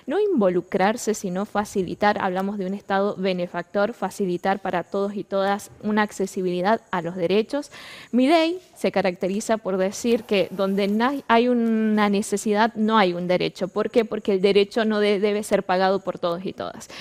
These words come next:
Sabemos que desde la coyuntura o desde la plataforma política, siempre de los peronistas o de aquellos que luchan por la justicia social, dicen donde hay una necesidad,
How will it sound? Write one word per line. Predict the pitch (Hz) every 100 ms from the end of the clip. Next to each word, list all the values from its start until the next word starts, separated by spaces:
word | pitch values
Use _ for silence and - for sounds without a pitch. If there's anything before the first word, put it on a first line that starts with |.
| -
Sabemos | - 151 170 185 190
que | - 208 190
desde | 196 175 196 180 175 175 170 175
la | 175 - - _ _ _ _ _ _ -
coyuntura | 202 170 160 185 - 190
o |
desde | 196 214 202
la | 185 196 196 180
plataforma | 208 190 - 180 - 254 240 190 180 180
política, | - 185 208 214 - 170 180 - - -
siempre | - 214 208 208 202
de |
los | 175 185
peronistas | - 175 226 233 226 196
o | 196
de | 185
aquellos | 170 220 214 226
que | - 214 214
luchan | 180 220 214 - 180
por | 170 185 -
la | 180
justicia | 165 - - 196 202
social, | - 226 226 233 233
dicen | 208 226 226
donde | 202 190
hay | 190
una | 202 208
necesidad, | 196 - 190 202 208